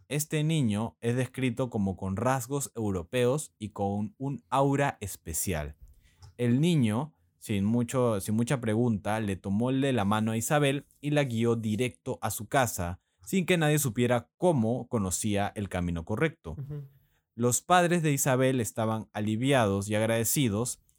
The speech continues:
Speaker 1: y decidieron acompañar al niño de vuelta a su hogar porque ya estaba cayendo la noche, ¿no? "Oye, hijito,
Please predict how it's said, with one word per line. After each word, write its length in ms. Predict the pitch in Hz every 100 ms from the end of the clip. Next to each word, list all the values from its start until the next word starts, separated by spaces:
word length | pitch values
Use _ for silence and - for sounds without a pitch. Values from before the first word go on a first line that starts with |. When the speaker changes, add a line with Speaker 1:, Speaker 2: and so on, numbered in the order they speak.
| _
Speaker 1:
y 120 | 165 175
decidieron 640 | 170 - 139 143 143 143
acompañar 600 | 131 127 107 104 107 113
al 160 | 110 117
niño 380 | 131 110 113
de 120 | 110 98
vuelta 420 | 95 104 101 107
a 40 |
su 180 | 101 110
hogar 320 | 113 160 143
porque 260 | 123 127 110
ya 120 | 92
estaba 340 | 98 - 95 110
cayendo 400 | 101 87 90 95
la 140 | 110
noche, 340 | 143 151 - 90
¿no? 140 | 98
"Oye, 200 | 135 135
hijito, 440 | 117 123 110 98